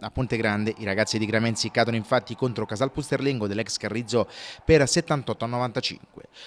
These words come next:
Lo stesso Carrizzo, storico capitano di Ferentino, prima del match è stato premiato sia dal patron Ficchi sia dai tifosi Amaranto. Tornando alla gara, Gramenzi contro Casal Pusterlengo può contare sul rientro di Bucci dopo l'infortunio, ma che sia un match complicato lo si intuisce da subito.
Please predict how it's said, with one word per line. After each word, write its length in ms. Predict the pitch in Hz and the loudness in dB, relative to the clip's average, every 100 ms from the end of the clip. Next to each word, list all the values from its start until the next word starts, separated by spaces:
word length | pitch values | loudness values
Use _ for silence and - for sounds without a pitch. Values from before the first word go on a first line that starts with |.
| - | -8
Lo 60 | - | 0
stesso 260 | 165 170 | 2 2
Carrizzo, 420 | 151 147 151 165 | 2 2 2 2
storico 400 | 147 139 123 113 | 0 2 2 2
capitano 480 | 113 98 - 123 113 | -2 -4 2 2 4
di 100 | 104 | 0
Ferentino, 460 | 110 127 110 143 139 | 0 -2 0 0 0
prima 240 | 160 156 | 2 2
del 100 | 127 | 2
match 280 | 131 135 - | 0 -2 -4
è 40 | |
stato 300 | 101 127 120 | -8 -4 -4
premiato 480 | 110 123 117 82 80 | -4 -4 -6 -8 -6
sia 140 | - 127 | 0 2
dal 100 | 117 | 2
patron 280 | 113 120 | 0 -4
Ficchi 360 | 120 - - - | -6 -12 -16 -6
sia 320 | - 120 107 | -2 2 2
dai 140 | 104 110 | 2 -2
tifosi 280 | 98 101 | -4 -4
Amaranto. 580 | 107 110 85 - - - - _ - - - | -2 -2 -4 -12 -20 -20 -20 _ -20 -18 -2
Tornando 480 | 139 190 190 170 151 | 4 6 10 12 12
alla 160 | 160 | 10
gara, 300 | 139 147 139 | 8 8 8
Gramenzi 500 | 113 131 127 120 127 | 6 4 4 2 0
contro 320 | - 113 104 | 0 -2 -2
Casal 240 | 101 98 123 | -4 -2 0
Pusterlengo 580 | 131 - 120 117 113 110 | 0 2 4 4 4 6
può 140 | 120 | 4
contare 380 | - 110 117 113 | 4 4 6 6
sul 160 | - | 6
rientro 280 | 107 110 104 | 4 4 4
di 80 | 110 | 2
Bucci 360 | 120 165 - 104 | 6 4 6 6
dopo 200 | 107 107 | 6 6
l'infortunio, 600 | 104 123 - 160 135 110 - - | 6 4 6 6 6 4 0 0
ma 160 | 160 147 | 2 4
che 100 | 147 | 4
sia 320 | - 117 95 | 4 4 2
un 100 | 92 | 2
match 300 | 101 113 - | 2 2 2
complicato 680 | 117 104 117 - 55 - | 0 0 -2 -2 -8 -4
lo 120 | 110 127 | 2 4
si 120 | 131 | 4
intuisce 360 | 107 98 - | 0 -2 0
da 100 | 107 | 2
subito. 480 | 107 87 - - - | 2 0 -8 -12 -12